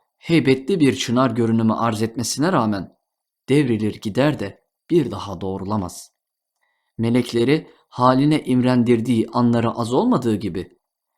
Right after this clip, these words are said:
şeytanları utandıracak zamanları da az değildir insanoğlunun. İstidadında bu kadar inişler ve çıkışlar olan insan için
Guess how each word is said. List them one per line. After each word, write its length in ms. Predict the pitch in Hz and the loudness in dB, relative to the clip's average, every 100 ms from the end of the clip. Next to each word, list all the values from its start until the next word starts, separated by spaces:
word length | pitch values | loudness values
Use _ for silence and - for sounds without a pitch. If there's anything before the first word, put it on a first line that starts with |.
| _ _ | _ _
şeytanları 680 | - 120 110 117 113 117 117 | -8 -6 -4 -2 -2 0 -4
utandıracak 640 | - 123 110 110 104 104 | -6 -2 0 0 -2 -6
zamanları 500 | - 107 101 104 151 | -6 -4 -4 -2 -2
da 200 | 120 95 _ _ _ 113 | -4 -10 _ _ _ -8
az 260 | 107 87 | -6 -4
değildir 400 | 107 131 98 90 - | -2 -2 -2 -10 -12
insanoğlunun. 840 | 95 - 95 92 92 95 95 _ _ _ _ _ _ _ _ _ _ _ - | -12 -10 -8 -8 -10 -12 -14 _ _ _ _ _ _ _ _ _ _ _ -10
İstidadında 840 | - 147 139 127 127 143 139 123 | -2 2 4 4 4 2 2 0
bu 60 | - | -2
kadar 340 | - 135 113 | 0 2 0
inişler 440 | 131 123 - 139 127 | 0 0 0 -2 -2
ve 100 | 110 | -2
çıkışlar 480 | - - - 190 190 | -4 -4 -4 -2 0
olan 260 | 113 107 110 | 0 -2 -2
insan 340 | 110 - 190 | -2 -2 -4
için 440 | 113 127 156 - | -2 -2 -4 -6